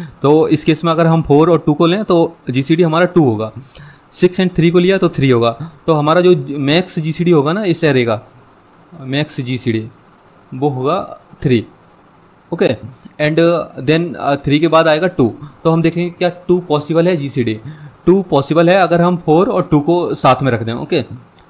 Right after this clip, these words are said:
टू भी possible है, थ्री भी possible है। क्या one possible है? Obviously one तो possible होगा। अगर हम वन टू को साथ में रख दें, वन फ़ाइव को साथ में रख दें, तो वन तो possible होगा। ओके, तो आप देखिए थ्री से ज़्यादा जीसीडी आएगा नहीं, और ये सारे जीसीडी हमने cover कर लिए अपने array में, वन, टू, थ्री।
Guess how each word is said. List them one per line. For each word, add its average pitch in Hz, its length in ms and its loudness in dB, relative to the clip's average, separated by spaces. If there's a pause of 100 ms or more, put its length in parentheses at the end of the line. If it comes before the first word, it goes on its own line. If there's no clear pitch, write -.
टू 131 100 0
भी 135 100 0
possible 123 440 0
है, 113 260 -10 (220)
थ्री 123 140 0
भी 123 80 -4
possible 117 440 -2
है। 113 200 -8
क्या 170 100 4
one 151 220 0
possible 156 440 0
है? 117 120 -6
Obviously 165 380 2
one 160 140 0
तो 160 100 2
possible 156 320 2
होगा। 151 240 4 (360)
अगर 139 160 2
हम 151 160 0
वन 143 200 0
टू 143 180 0
को 143 120 -2
साथ 139 220 2
में 139 80 -2
रख 127 100 -2
दें, 135 120 -4
वन 135 340 0
फ़ाइव 127 380 0
को 139 80 0
साथ 131 160 2
में 123 100 -8
रख 120 100 -4
दें, 120 140 -8 (460)
तो 139 60 -6
वन 139 140 0
तो 160 80 -2
possible 151 340 -2
होगा। 110 280 0 (440)
ओके, 151 160 -4 (580)
तो 170 260 0
आप 156 120 4
देखिए 147 280 0
थ्री 151 260 0
से 165 120 -4
ज़्यादा 165 200 2
जीसीडी 151 400 0
आएगा 131 260 2
नहीं, 185 200 -6
और 135 180 -2
ये 147 120 2
सारे 147 280 2
जीसीडी 143 340 0
हमने 151 200 -2
cover 120 240 2
कर 120 120 -2
लिए 110 160 2
अपने 117 240 -2
array 113 200 0
में, 110 140 -10 (360)
वन, 139 240 0
टू, 147 200 0
थ्री। 117 280 -4